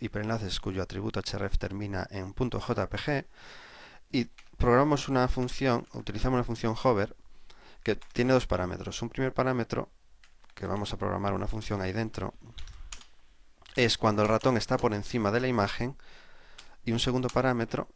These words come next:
vamos a programar otra función, que sería cuando el ratón sale fuera de la imagen.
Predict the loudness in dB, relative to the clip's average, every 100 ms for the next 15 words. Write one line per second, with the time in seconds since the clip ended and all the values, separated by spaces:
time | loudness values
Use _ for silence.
0 | -20 -18 -4 -2 -2 -2 -2 -2 -4 -2
1 | -2 -2 -4 -2 2 2 -2 -12 -20 -20
2 | -20 -20 -20 -20 -20 -20 -20 -20 -20 -18
3 | -16 -16 -16 -6 -2 0 0 2 2 2
4 | 2 2 0 -2 0 0 2 2 2 -4
5 | -18 -20 -18 -20 -18 -14 -2 2 2 0
6 | -2 0 2 0 -4 -8 -8 -10